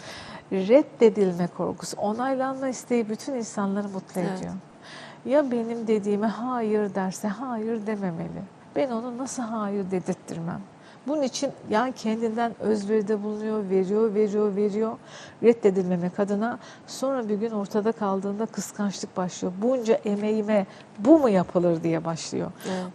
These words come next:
Speaker 1: Oysa bunu sağlayan kişinin kendisi keşke bunu baştan bilse ve yapmasa. Rekabet duygusu kıskançlığa sebep oluyor. Annelere burada bir şey söylemek istiyorum. Ya da ebeveynlerin hepsine,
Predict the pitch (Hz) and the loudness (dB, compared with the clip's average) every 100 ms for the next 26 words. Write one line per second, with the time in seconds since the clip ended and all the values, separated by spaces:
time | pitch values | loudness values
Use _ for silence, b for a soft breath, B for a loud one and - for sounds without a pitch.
0 | - 285 247 214 226 254 - 220 214 214 | 2 4 4 2 2 -2 4 6 6 4
1 | 202 - - 226 226 220 - 226 226 226 | 0 -2 -4 -2 -4 -6 -4 -4 -4 -4
2 | 220 - 220 180 B B - 302 - - | -6 -2 -2 -2 B B 0 2 4 2
3 | 196 220 233 214 202 - 226 214 185 - | 0 0 4 4 4 0 0 0 -6 -4
4 | 226 262 220 190 202 180 180 175 208 - | 0 2 4 2 0 -6 0 0 0 -4
5 | B B B B - 196 - 220 233 262 | B B B B -6 -4 0 0 0 -2
6 | 262 214 208 208 - - 185 - 202 196 | -2 -4 -4 -4 -8 -10 -8 -2 -2 -2
7 | 208 208 202 180 180 170 180 175 175 - | -4 -4 -4 -6 -6 -8 -8 -6 -6 -2
8 | 220 262 233 208 208 196 185 196 190 - | -2 -2 -2 -2 -2 -4 -4 -4 -4 -4
9 | 190 - - 175 165 - - 196 196 233 | -4 -4 -6 -6 -10 -10 -4 -2 -4 -8
10 | - - - - - - - - - B | -16 -20 -20 -20 -20 -20 -20 -20 -20 B
11 | B B - 202 190 190 202 196 196 202 | B B -2 2 2 2 2 0 0 0
12 | 190 190 - 185 175 | 0 -2 0 -2 0